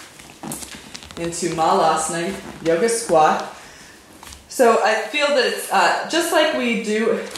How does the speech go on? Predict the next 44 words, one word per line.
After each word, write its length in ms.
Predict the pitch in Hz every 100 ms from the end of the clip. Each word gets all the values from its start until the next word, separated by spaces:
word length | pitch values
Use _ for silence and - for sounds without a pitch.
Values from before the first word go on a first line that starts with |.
| -
just 180 | 277
like 180 | 320 302
we 100 | 262
practice 580 | - 214 185 - 233 190
in 140 | 185
goddess 420 | 175 160 165 196 -
pose, 480 | 208 214 262 202 - - -
it's, 500 | 214 202 208 - -
uh, 260 | 185 180 180
especially 480 | 202 - 214 208 226
important 520 | 202 - 220 208 202
here 500 | 196 196 190 - - - - -
that 180 | 196
the 140 | 190 185
knees 360 | 185 196 208
and 180 | 202 196
toes 400 | 196 196 185 190
are 160 | 180 180 - -
po-, 200 | 190 - -
pointing 380 | 220 196 190 175
in 60 |
the 80 | 165
same 320 | 156 160 147
direction. 520 | 143 - - - - - - - - _ _ - 226 220 190 - - _ - - 160 - _ _ - - -
So 280 | - 180 185
Karen, 300 | - 269 269
I 80 | 233
feel 260 | 262 254
like, 300 | 233 190 -
uh, 260 | 170 160 165
your 140 | 170
toes 320 | - 208 190 190
could 160 | -
turn 240 | - 185 170
forward 360 | - 165 156 156
just 220 | 196 180
a 20 |
little 220 | 160 170
bit, 100 | 202
at 120 | 185 160
least 180 | 170
that 180 | 160 143
right 220 | 139 143
toe 180 | - 196